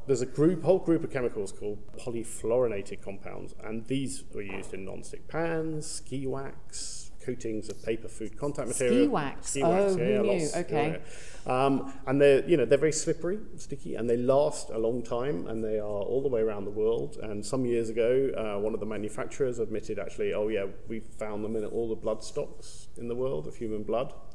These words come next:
Speaker 1: And so you've got a group of chemicals. Again, you're dealing with thousands of chemicals. There's global action happening on two of them. And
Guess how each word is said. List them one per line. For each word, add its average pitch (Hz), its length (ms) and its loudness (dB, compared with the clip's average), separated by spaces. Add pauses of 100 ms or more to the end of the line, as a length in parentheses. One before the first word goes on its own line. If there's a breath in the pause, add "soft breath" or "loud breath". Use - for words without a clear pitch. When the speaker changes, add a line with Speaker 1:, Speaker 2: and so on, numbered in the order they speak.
(360 loud breath)
Speaker 1:
And 127 220 0
so 147 100 6
you've 135 260 4
got 135 120 6
a 123 100 2
group 165 180 4
of 143 100 -2
chemicals. 110 520 -2
Again, 120 440 0
you're 101 160 -2
dealing 98 280 -4
with 104 160 -6
thousands 123 440 -6
of - 100 -8
chemicals. 104 600 -4 (200)
There's 110 180 -4
global 120 400 4
action 107 340 -4
happening 104 400 -4
on 98 160 -4
two 139 240 2
of 131 140 2
them. 120 300 0 (520 loud breath)
And 110 380 -2